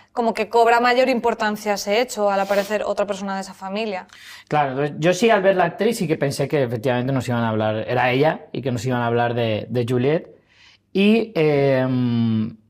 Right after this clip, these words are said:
Speaker 2: es, es, a ver, es razonable que cambien de actriz y evidentemente estás hablando de treinta años de diferencia,
Speaker 1: Ujú.
Speaker 2: ¿no? Pero sí, eh, en cualquier caso,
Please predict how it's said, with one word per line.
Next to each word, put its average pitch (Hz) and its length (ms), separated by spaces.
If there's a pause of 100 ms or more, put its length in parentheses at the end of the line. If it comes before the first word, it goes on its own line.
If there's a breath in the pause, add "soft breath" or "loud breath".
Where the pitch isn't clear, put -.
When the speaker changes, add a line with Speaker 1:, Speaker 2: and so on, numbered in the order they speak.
(880)
Speaker 2:
es, 151 160
es, - 440
a 131 80
ver, 139 160
es 123 140
razonable 143 440
que 123 100
cambien 127 220
de 123 60
actriz 147 360
y 117 60
evidentemente 113 540
estás 123 200
hablando 113 340
de 110 140
treinta 113 320
años 113 200
de 113 80
diferencia, 117 500
Speaker 1:
Ujú. 104 60
Speaker 2:
¿no? 135 160 (720 loud breath)
Pero 143 220
sí, 143 460
eh, 143 540
en 135 60
cualquier 151 320
caso, 208 540